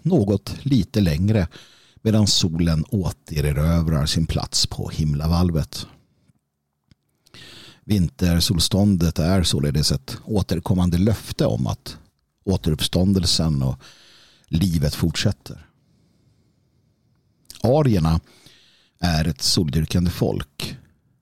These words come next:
Men det är inte sagt att vi skyr månens kalla sken. Den vanliga idén är att solen är maskulin. Det håller jag inte med om.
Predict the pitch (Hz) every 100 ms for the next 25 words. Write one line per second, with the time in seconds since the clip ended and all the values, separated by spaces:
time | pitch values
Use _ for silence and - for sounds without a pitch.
0 | _ - 123 117 165 202 98 - - 82
1 | - 85 101 98 - - 151 131 85 82
2 | 95 90 82 92 101 78 - - 87 82
3 | 80 - 110 87 - - _ _ _ _
4 | _ _ _ _ _ _ _ _ _ _
5 | _ - - - - - - 127 135 147
6 | 151 107 170 165 95 69 71 82 80 80
7 | 69 - - - - 127 156 131 92 64
8 | 52 73 80 180 - - 69 62 67 82
9 | - _ _ _ _ _ _ _ _ -
10 | - 120 151 92 135 143 120 160 62 50
11 | 50